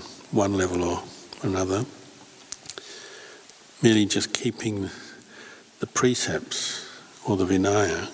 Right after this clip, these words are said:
already is an amazing gift to the world. You may feel that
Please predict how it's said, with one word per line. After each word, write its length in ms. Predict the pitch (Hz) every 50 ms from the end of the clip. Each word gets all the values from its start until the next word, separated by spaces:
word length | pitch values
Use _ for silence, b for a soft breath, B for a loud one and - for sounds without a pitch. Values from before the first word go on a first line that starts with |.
| - - - - - - - - - - - 151
already 320 | 117 104 101 104 104 104
is 120 | 101 95
an 100 | 101 98
amazing 520 | 98 95 95 98 101 101 98 101 98 95 92
gift 340 | 101 110 110 - - - -
to 80 | - 98
the 100 | 92 87
world. 420 | 90 87 85 80 78 - - - - - - B B B B B B B B B B B B B B B B B B B B B B B B B B B B B B - - - - - - - - - - - -
You 80 | 123
may 220 | 104 101 101 98 98
feel 480 | - - - - 104 101 98 95 95
that 180 | 92 90 87